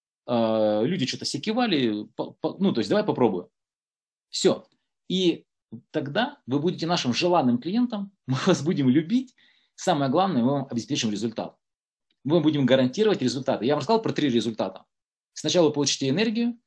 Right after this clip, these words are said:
потом вы получите что-то связанное с, э, иммунитетом, скорее всего, или здоровьем, потом у вас будет антиэйдж эффект. Мы вас покажем, как вы эти вещи получите.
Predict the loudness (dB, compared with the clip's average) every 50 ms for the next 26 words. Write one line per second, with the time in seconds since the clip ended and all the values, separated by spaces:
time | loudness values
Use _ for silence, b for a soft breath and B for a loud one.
0 | _ _ _ -4 0 0 0 0 0 0 -2 -2 -2 -2 -4 -4 -4 -4 -4 -4
1 | -4 -2 -2 -2 0 0 0 -2 -2 -4 -6 -6 -4 -2 -2 0 0 0 2 2
2 | 4 4 4 2 2 -2 -2 -2 -2 -6 -4 -4 -2 -2 -2 -2 -2 -2 -2 -2
3 | -2 -4 -6 -4 0 0 0 2 2 0 -2 -2 -2 -4 -6 -10 -12 _ _ _
4 | _ -6 -2 0 0 0 0 -2 -2 -4 -4 -4 -2 -2 -2 0 0 -2 -2 -2
5 | -6 -8 -8 -10 -10 -10 -16 _ -6 -2 -2 -2 -4 -4 _ -4 -4 -2 -2 -4
6 | -2 -2 -4 -6 -8 -14 _ _ _ _ _ _ -4 -4 -4 -4 -8 _ _ _
7 | _ _ -2 0 0 0 0 0 0 0 0 0 0 0 0 -2 -2 -6 -6 -4
8 | -4 -4 -6 -6 -10 -12 _